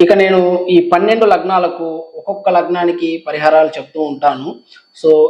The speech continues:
ఇవి శ్రద్ధగా ఆచరించండి, అద్భుతమైన ఫలితాలు తీసుకుంటారు.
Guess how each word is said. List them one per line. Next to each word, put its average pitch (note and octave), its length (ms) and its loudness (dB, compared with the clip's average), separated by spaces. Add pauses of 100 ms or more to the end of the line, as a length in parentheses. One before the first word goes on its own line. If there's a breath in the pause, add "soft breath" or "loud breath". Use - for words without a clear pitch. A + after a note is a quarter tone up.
(100)
ఇవి D#3+ 480 -2 (120)
శ్రద్ధగా F3 480 2
ఆచరించండి, D#3 840 -2
అద్భుతమైన E3+ 580 -2
ఫలితాలు C#3+ 380 -4
తీసుకుంటారు. A#2+ 840 -18